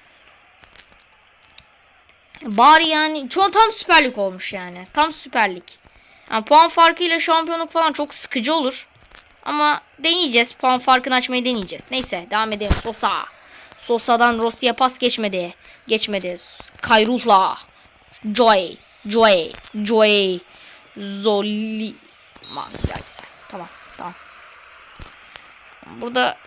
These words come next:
hep gol atılmayacak yani. Onu diyeyim. Veya farklı, belki farklı ineriz. Belki saçma sapan takımlara berabere kalacağız.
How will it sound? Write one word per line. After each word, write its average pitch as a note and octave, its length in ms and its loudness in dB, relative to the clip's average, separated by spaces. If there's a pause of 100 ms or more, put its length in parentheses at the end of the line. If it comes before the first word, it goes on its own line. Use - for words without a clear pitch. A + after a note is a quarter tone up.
(160)
hep B3+ 260 -10
gol B3 160 4
atılmayacak A3 640 -2
yani. E3 320 -16 (200)
Onu G3+ 220 -12
diyeyim. F3+ 200 -14 (1400)
Veya G3+ 200 -2
farklı, G#3+ 880 -4
belki B3 240 4
farklı C4 420 2
ineriz. A3+ 500 -4
Belki B3+ 500 2
saçma B3+ 380 0
sapan C4+ 320 0
takımlara B3+ 500 -4
berabere A3+ 440 2
kalacağız. B3 580 0